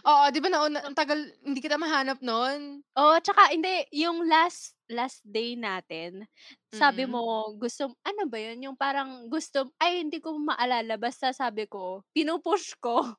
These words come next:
Speaker 2: <laughs> na maaga tayong pumunta dun sa bus stop yata.
Speaker 1: Oo. <laughs>
Speaker 2: <laughs> So, kaya medyo naghintay tayo ng matagal. Pero hindi pa siya yung last trip, hindi, hindi pa siya yung last bus. Pero
Speaker 1: Oo.
Speaker 2: sinabi, si, parang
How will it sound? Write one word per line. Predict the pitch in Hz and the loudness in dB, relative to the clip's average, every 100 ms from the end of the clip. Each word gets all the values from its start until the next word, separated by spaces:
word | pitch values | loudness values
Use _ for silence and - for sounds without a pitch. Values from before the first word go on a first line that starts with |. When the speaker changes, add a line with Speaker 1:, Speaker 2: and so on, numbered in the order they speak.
| _ | _
Speaker 2:
<laughs> | 508 403 294 | -18 -6 -2
na | 294 | 0
maaga | 294 277 262 262 | 4 4 2 -2
tayong | 262 247 254 | -2 -2 -2
pumunta | 254 240 226 214 | -4 -4 -4 -4
dun | 208 | -4
sa | 226 214 | -4 -4
bus | 185 190 202 - | -2 -4 -6 -12
stop | 180 180 - 202 | -6 -6 -6 -6
yata. | 170 165 165 165 - | -6 -6 -10 -10 -2
Speaker 1:
Oo. | 240 247 185 214 | 4 6 6 4
<laughs> | |
Speaker 2:
<laughs> | 226 226 247 | 4 2 4
So, | 269 427 262 - _ - - - 740 453 339 | 6 6 4 -8 _ -20 -14 -4 -4 0 6
kaya | 330 | 8
medyo | 320 269 302 | 8 4 4
naghintay | 294 285 269 254 | 2 0 0 2
tayo | 240 226 226 | 2 2 0
ng | 220 | -2
matagal. | 202 190 185 190 196 202 _ - - - | -4 -2 -2 0 -2 -4 _ -20 -16 4
Pero | 311 415 | 6 6
hindi | 320 294 | 2 -2
pa | 320 330 | -4 -2
siya | 302 294 | -2 -2
yung | 285 269 | -4 -2
last | 233 233 233 - - | -2 -2 -6 -16 -10
trip, | 214 208 - | -8 -8 -12
hindi, | 254 269 285 _ | -8 -8 -8 _
hindi | 247 330 | -10 -4
pa | 381 | -2
siya | 381 370 | -2 -4
yung | 320 | 0
last | 233 254 - | 0 -2 -8
bus. | 190 180 190 - - - - | -8 -6 -6 -10 -20 -20 -8
Pero | 262 262 262 | -4 -2 -2
Speaker 1:
Oo. | 254 | -4
Speaker 2:
sinabi, | 285 262 240 233 - | -8 -8 -8 -10 -14
si, | - 254 - | -16 -12 -6
parang | 269 | -6